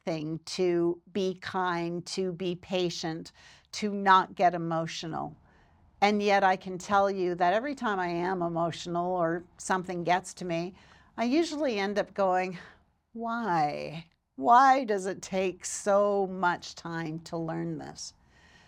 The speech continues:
But today is an opportunity to make it better.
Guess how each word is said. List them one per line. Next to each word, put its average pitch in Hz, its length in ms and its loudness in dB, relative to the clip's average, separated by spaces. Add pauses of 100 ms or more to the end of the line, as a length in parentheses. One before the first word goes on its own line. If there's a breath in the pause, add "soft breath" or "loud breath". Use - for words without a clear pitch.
(500 soft breath)
But 190 560 2 (1300)
today 170 600 2 (360)
is 180 140 -4
an 175 120 0
opportunity 175 840 -2
to 180 160 -12
make 156 240 -4
it 175 160 -12
better. 139 340 -2